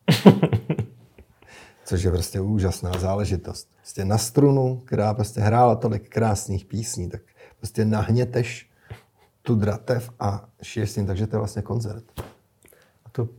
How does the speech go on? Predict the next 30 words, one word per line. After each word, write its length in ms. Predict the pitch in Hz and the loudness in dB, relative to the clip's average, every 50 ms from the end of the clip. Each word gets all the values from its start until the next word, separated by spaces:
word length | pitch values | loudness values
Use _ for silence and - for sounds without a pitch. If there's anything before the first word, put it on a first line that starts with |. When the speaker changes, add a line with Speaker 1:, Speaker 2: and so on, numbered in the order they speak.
| - 120 | -6 -2
Speaker 1:
nenapadá 460 | 120 123 123 113 127 123 120 123 120 | -2 -2 -2 -2 -2 -2 -2 -2 -2
mě 140 | 120 120 120 | -2 -2 -2
nic 200 | 120 120 110 113 | -2 -2 0 0
hezčího, 520 | 113 110 - - - 127 120 120 120 117 | 0 -2 -2 -4 -2 -2 -2 0 -2 -4
co 140 | 117 - 120 | -4 -4 -4
bychom 300 | 113 110 - 127 120 113 | -4 -4 -4 -4 -2 0
mohli 220 | 113 110 120 120 | 0 0 0 0
říct 140 | 117 117 113 | -2 -2 0
na 140 | 117 110 104 | 0 0 2
závěr 320 | 110 113 113 113 113 110 | 2 2 2 2 2 2
našeho 300 | 113 113 110 - 123 113 | 0 0 0 0 2 2
rozhovoru, 380 | 110 110 104 110 117 117 117 117 | 2 2 2 2 0 2 0 0
než 180 | 117 113 117 | 0 -2 -2
toto. 440 | - 113 104 - 113 113 117 - - - - _ - - _ _ - | -2 -4 -2 0 -2 -2 -2 -4 -8 -16 -20 _ -20 -20 _ _ -4
A 40 | 123 110 110 117 117 117 110 107 104 - - - | -2 -2 0 0 -2 -2 -4 -4 -6 -8 -6 -4
možná 260 | 110 98 95 113 110 | -2 0 0 0 -2
se 140 | 110 - 120 | 0 0 0
jenom 160 | 117 117 107 | 0 0 0
zeptám 320 | 107 107 - - 117 113 | -2 -2 0 0 0 0
naposledy, 600 | 107 107 - 113 110 - 120 117 117 120 - - | 0 -2 -4 -6 -6 -2 -2 0 0 0 -2 -2
o, 420 | - 117 113 113 113 110 110 110 107 113 160 113 113 - - | -2 -2 0 0 0 0 -2 -2 -4 -6 -10 -12 -12 -10 -8
na 80 | 120 107 | -8 -6
poslední 380 | - 113 - - 123 117 117 | -6 -6 -4 -2 -2 -2 0
otázku, 440 | 117 110 - 110 113 110 - - 117 | -2 0 0 0 0 -2 -2 -4 -4
jestli 260 | 110 107 - 120 117 | -4 -2 -2 -2 0
nemáš 420 | 113 113 107 110 110 107 - - - _ - - - - _ _ _ _ | 0 2 2 0 0 -2 -4 -8 -14 _ -20 -20 -20 -20 _ _ _ _
nějaké 300 | - 107 101 - - 107 | -2 -2 -2 0 -2 -2
poselství, 720 | 104 - - 110 - - 120 113 107 - - - - 110 104 | -2 -2 -4 -8 -4 0 0 0 0 -2 -4 -6 -4 -2 -2
nějakou 300 | 107 107 107 107 - 110 | 0 -2 -4 -4 -4 -6
tužbu, 560 | 107 - - 117 110 101 107 107 110 107 104 | -6 -4 -2 -2 -2 0 0 0 0 0 -2